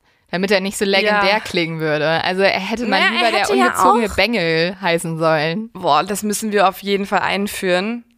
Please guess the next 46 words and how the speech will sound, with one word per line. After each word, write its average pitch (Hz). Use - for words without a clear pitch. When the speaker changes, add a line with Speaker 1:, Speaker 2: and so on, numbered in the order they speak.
Speaker 2:
Also 180
wenn 185
wir 196
über 190
ihn 180
sprechen, 196
irgendwie, 180
äh, 175
im 180
Gossip 180
Talk, 180
bitte, 190
es 180
ist 190
der -
ungezogene 196
Bengel. 196
Ich -
finde 392
tatsächlich 330
auch 254
mit 208
mörderischen 247
Grüßen 247
Mister 220
Monster 208
nicht 254
gerade 202
einschüchternd. 185
Es 214
hört 214
sich 220
eher 214
an 214
wie 220
so 196
eine 196
Comicfigur, 202
die 190
gerade 196
bei 185
Disney 196
rumgesprungen 160
ist 160
oder 160
so. 156